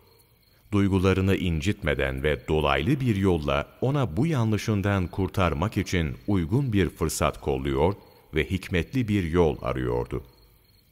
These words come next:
Ta ki bir gün efendisinin dostlarından birisi ona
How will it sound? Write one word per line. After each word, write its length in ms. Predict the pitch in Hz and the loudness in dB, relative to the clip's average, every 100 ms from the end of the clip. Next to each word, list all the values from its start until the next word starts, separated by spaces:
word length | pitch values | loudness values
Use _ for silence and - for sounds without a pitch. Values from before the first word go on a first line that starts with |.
| _ _ - | _ _ -2
Ta 240 | 90 69 | 2 2
ki 320 | - 73 64 62 | 0 -2 -2 0
bir 160 | 113 | -2
gün 320 | 101 95 85 76 | 0 0 0 -2
efendisinin 880 | 78 104 113 101 90 92 90 78 64 | -4 -2 -2 -2 -2 -2 0 -2 0
dostlarından 920 | 78 78 - 80 80 76 82 87 67 | 0 0 -2 0 0 2 2 0 -2
birisi 520 | 65 64 - 71 78 - - - | -4 -4 -4 -2 -2 -8 -10 -2
ona 320 | 117 123 | 2 2